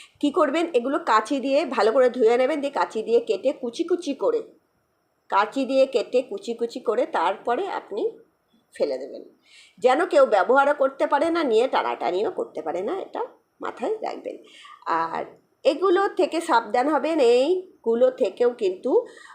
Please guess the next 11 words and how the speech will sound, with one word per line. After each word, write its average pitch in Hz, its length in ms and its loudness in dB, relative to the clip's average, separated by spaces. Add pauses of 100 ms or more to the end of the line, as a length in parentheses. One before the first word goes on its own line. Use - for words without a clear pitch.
আহ, 180 280 -2 (320)
যারা, 220 380 6 (300)
আহ, 185 240 0 (560)
অনেকে 339 320 2
সর্বনাশ 294 680 2
করতে 226 320 0
চায় 208 260 2
তন্ত্র, 247 480 0 (1900)
সেইগুলোও 240 540 4
কিন্তু 254 640 -4 (380)
হয় 247 200 4